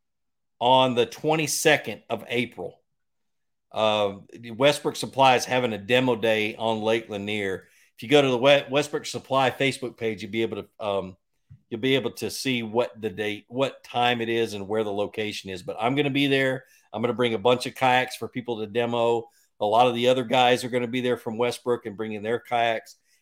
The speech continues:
and you'll be able to demo a bunch of different style and a different entry level, all the way up to advanced level kayaks.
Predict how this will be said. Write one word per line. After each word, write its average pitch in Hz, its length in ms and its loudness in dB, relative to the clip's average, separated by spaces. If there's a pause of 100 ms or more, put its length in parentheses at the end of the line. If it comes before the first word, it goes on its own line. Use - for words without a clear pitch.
and 120 120 0
you'll 131 120 2
be 127 160 4
able 120 140 2
to 113 80 -4
demo 117 360 2
a 101 140 -4 (220)
bunch 139 340 2
of 104 180 -10
different 123 420 -6
style 117 720 -2
and 104 200 -6
a 101 40 -6
different 113 500 -8 (420)
entry 139 360 -2
level, 120 340 2
all 120 140 6
the 120 40 2
way 117 120 2
up 110 140 -4
to 107 160 -8
advanced 113 480 -4
level 104 240 -4
kayaks. 101 680 -6